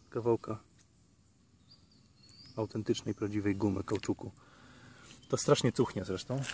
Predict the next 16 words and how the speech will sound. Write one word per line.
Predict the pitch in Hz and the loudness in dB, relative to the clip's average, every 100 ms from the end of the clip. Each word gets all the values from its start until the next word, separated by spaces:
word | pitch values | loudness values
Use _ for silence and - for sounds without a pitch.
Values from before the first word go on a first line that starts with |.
| 123 | -6
będę | 101 | -4
musiał | 101 110 104 | -4 -4 -4
myć | 101 | -2
ręce. | 101 101 - 151 - - - - - - - - | -2 0 0 0 -2 -12 -12 -12 -16 -16 -20 2
No, | 151 165 110 117 | 12 12 12 12
ale, | 165 170 170 - - | 12 12 12 4 10
e, | 143 143 143 123 - - | 12 12 10 6 -4 2
gospodarka | 139 - 151 165 165 | 4 12 12 12 8
Phuket | - 123 139 | 6 6 8
nie | 147 | 8
opiera | 143 147 | 8 8
się | 123 | 8
tylko | 117 117 117 | 4 8 6
i | |
wyłącznie | 107 113 - 110 | 8 4 4 4
na | 107 | 4